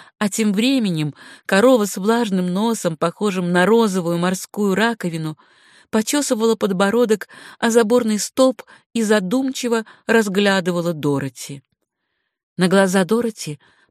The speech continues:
попался растущий за забором шиповник, конечно же, без цветов, и она перелезла через ворота посмотреть,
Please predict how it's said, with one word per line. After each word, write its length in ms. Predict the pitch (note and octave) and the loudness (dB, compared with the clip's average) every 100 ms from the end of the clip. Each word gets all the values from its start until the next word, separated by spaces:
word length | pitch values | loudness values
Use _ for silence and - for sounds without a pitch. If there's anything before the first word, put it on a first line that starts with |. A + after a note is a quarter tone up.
| - | -6
попался 440 | F#3+ C#4 C#4 A#3+ | -2 -2 -2 -2
растущий 560 | A3+ - - C#4 - G#3+ | -2 -4 -6 -6 -4 -4
за 120 | G#3 | -4
забором 480 | F#3+ G3+ A3 B3 A#3+ | -2 -2 -2 -4 -6
шиповник, 920 | - B3 _ G#3+ F#3+ D#3+ D#3+ E3 - _ _ _ _ _ - | -8 -8 _ -2 -2 -2 -8 -12 -16 _ _ _ _ _ -4
конечно 460 | G3 G3 G3 G3 F3+ | 0 0 0 -2 -4
же, 100 | F#3+ | -2
без 180 | F#3+ | -4
цветов, 640 | - - B3 - G3 - - _ _ _ _ | -6 -6 -6 -2 -2 -4 -16 _ _ _ _
и 80 | A3+ | -2
она 260 | B3+ D4 C#4+ | 0 -2 -4
перелезла 640 | - A#3 A3 G#3+ C#4+ B3+ B3 | -2 0 2 0 0 0 -2
через 300 | - G#3 F#3+ | -2 -4 -2
ворота 400 | G3+ C4 D4 C4 | -2 -2 -2 -2
посмотреть, 680 | A3+ - G#3 G3 B3 B3+ | -2 -2 -4 -2 -2 -4